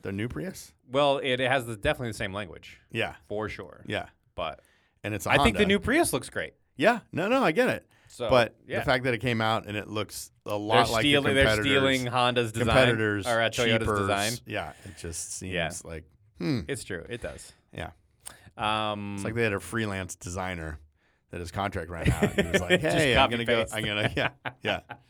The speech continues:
Speaker 2: <laughs> Yeah, maybe. Um, the Prelude has always been a bit of a reverse parts bin special. Uh, it has the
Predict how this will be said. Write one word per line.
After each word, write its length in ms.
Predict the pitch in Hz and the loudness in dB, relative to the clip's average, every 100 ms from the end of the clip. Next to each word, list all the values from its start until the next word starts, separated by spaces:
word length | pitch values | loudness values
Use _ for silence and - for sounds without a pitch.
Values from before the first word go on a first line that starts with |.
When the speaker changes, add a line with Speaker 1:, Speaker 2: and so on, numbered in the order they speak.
| _ _ | _ _
Speaker 2:
<laughs> 460 | 175 - 180 156 - | -16 -12 -12 -12 -6
Yeah, 220 | 101 107 | -4 -4
maybe. 320 | 95 87 92 - _ - - - - | -6 -8 -10 -14 _ -20 -20 -20 -6
Um, 760 | 120 117 117 117 113 107 107 - _ _ _ _ - | 2 4 6 4 2 -4 -10 -14 _ _ _ _ -8
the 160 | 117 | -6
Prelude 420 | - 170 196 190 | 0 2 2 2
has 140 | 165 151 | 2 0
always 220 | 147 139 | 0 -2
been 160 | 147 127 | -6 -6
a 40 | |
bit 180 | 117 127 | -2 -2
of 120 | 113 | -2
a 340 | 120 117 113 | -4 -2 -6
reverse 840 | 107 107 101 92 123 120 - - - - | -8 -8 -8 -2 0 0 -2 -8 -10 -4
parts 240 | 123 107 | -4 -4
bin 220 | - 101 | -8 -8
special. 580 | 95 - 92 101 113 123 _ _ - _ _ | -6 -4 -4 -4 -6 -8 _ _ -20 _ _
Uh, 380 | 92 90 90 90 - | -6 -4 -2 -4 -6
it 240 | 110 110 | -4 -4
has 840 | 107 110 107 107 104 104 101 101 - | -4 -2 0 2 0 0 -2 -6 -10
the 840 | 107 101 101 98 98 98 95 95 | -8 -8 -6 -6 -6 -8 -8 -12